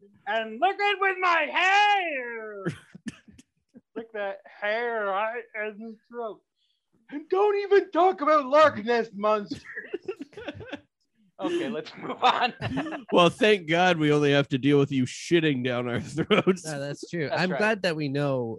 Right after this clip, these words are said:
Speaker 3: everything that you believe now after that, too. So we, we've got the full rundown. We got the full list. We got the consequences if anyone brings it up.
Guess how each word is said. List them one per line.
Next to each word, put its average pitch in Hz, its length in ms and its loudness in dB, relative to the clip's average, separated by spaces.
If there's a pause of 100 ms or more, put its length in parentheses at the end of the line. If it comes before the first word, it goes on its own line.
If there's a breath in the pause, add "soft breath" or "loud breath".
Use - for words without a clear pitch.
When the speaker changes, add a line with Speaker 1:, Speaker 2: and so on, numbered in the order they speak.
(140)
Speaker 3:
everything 117 440 -6
that 87 120 -10
you 95 100 -8
believe 117 400 -4
now 82 180 -12 (120)
after 90 360 -10
that, 69 280 -14
too. - 300 -10 (160)
So 95 260 -16
we, 110 240 -8
we've 117 180 -8
got 107 140 -8
the 110 80 -12
full 156 220 -4
rundown. 135 400 -2
We 120 80 -4
got 98 100 -8
the - 80 -14
full 139 260 -2
list. 123 300 -2
We 110 60 -8
got 104 120 -8
the 110 60 -10
consequences 120 800 -4
if 104 100 -16
anyone 101 280 -10
brings 87 240 -16 (100)
it - 20 -6
up. 151 220 -4